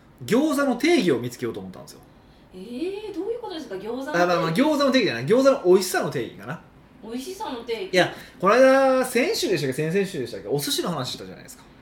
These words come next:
Speaker 2: あ、はい。なんか江戸前寿司とか、
Speaker 1: そうそうそう。
Speaker 2: 進化があるとか。
Speaker 1: そうそうそう。だから、
Speaker 2: 流儀。
Speaker 1: えー、そう、重ねて柔らかくするっていうことを、
Speaker 2: うん。
Speaker 1: えー、良しとするお店と、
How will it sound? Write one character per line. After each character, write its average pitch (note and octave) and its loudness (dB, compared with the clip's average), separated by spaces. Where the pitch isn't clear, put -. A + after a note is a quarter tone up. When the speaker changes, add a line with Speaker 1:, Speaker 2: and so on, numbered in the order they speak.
Speaker 2:
あ、 D#4 0
は D#4+ -4
い。 A3+ -4
な A#3 -10
ん - -10
か - -18
江 C4 -2
戸 D4+ -2
前 D4+ -2
寿 B3+ -12
司 G#3 -12
と - -14
か、 A#3+ -2
Speaker 1:
そ A3 12
う - 6
そ G3+ 6
う - 8
そ F#3+ 4
う。 F3 0
Speaker 2:
進 F#3 6
化 - 2
が - -2
あ - -2
る - -8
と - -10
か。 - -10
Speaker 1:
そ A3 10
う - 6
そ G3+ 6
う F#3+ 4
そ F3+ 4
う。 - 4
だ F#3+ 4
か F3 2
ら、 D3 6
Speaker 2:
流 A#3 -6
儀。 - -12
Speaker 1:
え C#3 2
ー、 C#3 -2
そ C#3 -4
う、 B2+ -10
重 E3+ -2
ね D#3 0
て C3+ -2
柔 C#3+ 4
ら E3 2
か F3 0
く D#3+ -10
す C3 -6
る A#2 -4
っ - -4
て A2+ -8
い A2 -6
う G#2+ -10
こ A2+ -10
と - -12
を、 C#3+ -2
Speaker 2:
う - -18
ん。 A2+ -4
Speaker 1:
え G#2+ -4
ー、 B2 -2
良 C#3+ 2
し C#3 -6
と B2+ -6
す - -12
る F#2+ -14
お A#2 -12
店 A#2 -8
と、 F#3+ 0